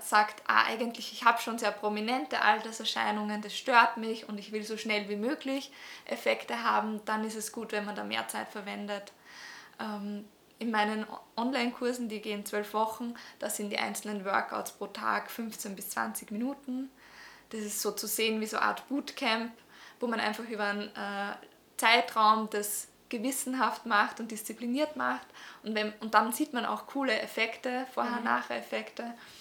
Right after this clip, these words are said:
Speaker 1: Und dann motiviert das auch, dass man länger dann dran bleibt.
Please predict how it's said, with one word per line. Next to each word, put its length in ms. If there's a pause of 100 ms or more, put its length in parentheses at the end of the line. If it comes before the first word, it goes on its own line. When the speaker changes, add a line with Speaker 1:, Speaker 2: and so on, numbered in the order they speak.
(240)
Speaker 1:
Und 120
dann 120
motiviert 420
das 140
auch, 180
dass 180
man 180 (100)
länger 340
dann 180
dran 260
bleibt. 440